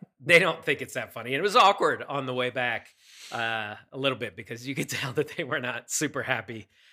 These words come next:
with me in that moment. Uh, like I said, I have a weird sense of humor, and, uh, it's still funny to me <laughs> to this day.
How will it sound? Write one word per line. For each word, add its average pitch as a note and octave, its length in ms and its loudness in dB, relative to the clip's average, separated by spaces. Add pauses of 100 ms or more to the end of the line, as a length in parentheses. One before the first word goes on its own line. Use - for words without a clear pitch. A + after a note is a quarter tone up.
(180)
with A#2 220 -6
me A2+ 340 -6 (320)
in B2 180 -6
that G#2+ 220 -6
moment. G#2+ 400 -8 (460)
Uh, A2 420 -4 (640)
like A3+ 160 4
I A3+ 60 6
said, F3+ 200 10
I E3+ 60 10
have D#3+ 140 8
a D#3 40 6
weird D#3 380 2 (240)
sense C3+ 280 -2
of G#2 60 -14
humor, G2 200 -16 (220)
and, G2+ 300 -12
uh, - 40 -12 (120)
it's D#3 120 -10
still E3+ 180 2
funny B2 280 -4
to B2 100 -12
me B2 240 0
<laughs> - 80 -18
to C3 120 -6
this B2 240 -8
day. F#2+ 300 -8